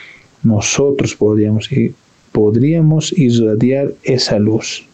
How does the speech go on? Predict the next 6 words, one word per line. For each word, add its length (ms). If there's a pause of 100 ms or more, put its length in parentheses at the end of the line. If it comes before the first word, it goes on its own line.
¿no? 180
Porque 280
los 160
jóvenes 480
siempre 800
estamos, 600